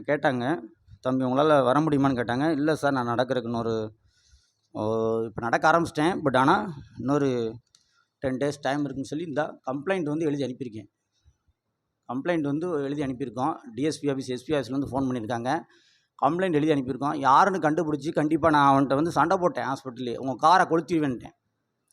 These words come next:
வண்டி நம்பரு, ஊர் பேர்லாம் சொல்ல வேண்டாம்,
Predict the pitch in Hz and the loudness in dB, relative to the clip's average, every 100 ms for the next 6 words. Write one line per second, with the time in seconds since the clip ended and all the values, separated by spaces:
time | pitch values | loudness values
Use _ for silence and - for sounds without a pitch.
0 | _ _ _ - 165 185 165 160 175 156 | _ _ _ 0 2 4 2 2 0 2
1 | 139 127 127 127 _ _ _ _ _ _ | 0 -2 -6 -12 _ _ _ _ _ _
2 | _ _ _ _ - - 143 135 131 131 | _ _ _ _ -18 -4 -2 0 0 -2
3 | 139 120 131 127 98 - | -4 -6 -6 -6 -10 -14